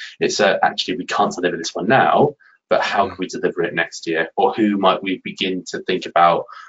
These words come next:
Speaker 1: working with so that we can deliver it in time to come?
Speaker 2: Yeah, yeah. And, and that's a really interesting point about the working with partners, because in terms of the broader sys-, I-, I C S setup, it's looking at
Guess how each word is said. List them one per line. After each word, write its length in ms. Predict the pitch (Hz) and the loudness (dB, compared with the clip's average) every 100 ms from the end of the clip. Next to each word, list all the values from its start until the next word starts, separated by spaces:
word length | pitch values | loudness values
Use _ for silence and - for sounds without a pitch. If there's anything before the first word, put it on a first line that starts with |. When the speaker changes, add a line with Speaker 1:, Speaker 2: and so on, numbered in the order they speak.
| - 127 | 0 6
Speaker 1:
working 520 | 160 165 - 175 165 | 8 8 2 -8 -4
with 280 | 101 113 117 | -2 -2 -2
so 100 | 120 | -2
that 140 | 127 | -2
we 100 | 123 | 0
can 220 | 151 156 | 0 0
deliver 340 | - 87 - 78 | -2 -6 -4 -6
it 140 | - | -6
in 80 | 90 | -4
time 220 | 104 92 | -4 -4
to 80 | - - | -6 -6
come? 280 | 107 113 - _ _ _ _ _ _ - | -4 -6 -16 _ _ _ _ _ _ -4
Speaker 2:
Yeah, 260 | 113 107 104 | 0 4 4
yeah. 180 | 104 101 - - - | 4 0 -6 -10 -2
And, 200 | 131 147 | -2 -2
and 160 | 135 139 | -4 -2
that's 280 | 139 147 139 | 2 2 4
a 40 | 127 | 2
really 200 | 117 107 | 2 0
interesting 500 | 98 104 - 104 95 | -2 -4 -4 -6 -2
point 300 | 117 113 110 | 2 2 0
about 300 | 110 107 104 | 0 0 2
the 280 | 104 98 - _ _ _ _ - | 2 2 -4 _ _ _ _ 0
working 320 | 120 101 110 | 2 2 -2
with 160 | 107 - | -4 2
partners, 480 | 113 113 95 92 - - | 4 4 2 -2 -2 -2
because 600 | 107 - 110 98 - - - _ _ _ _ | -8 0 0 0 -4 -8 -10 _ _ _ _
in 220 | 110 107 | -8 -6
terms 320 | - 117 107 | 0 0 0
of 60 | 98 | -4
the 60 | 107 | 0
broader 320 | 113 110 98 | 2 4 2
sys-, 520 | - 117 - - - _ 151 | 0 0 0 -2 -6 _ -6
I-, 380 | 120 110 117 110 | -4 -2 2 2
I 40 | |
C 240 | - 101 | 2 2
S 880 | 107 104 - - - - - - - - _ - | 2 2 2 0 -2 -6 -20 -20 -20 -20 _ -4
setup, 640 | - 110 - 98 113 - | -2 -2 -2 0 0 -2
it's 240 | 107 - | -6 -4
looking 340 | 117 110 117 107 | -2 -4 -6 -6
at 180 | 90 | -6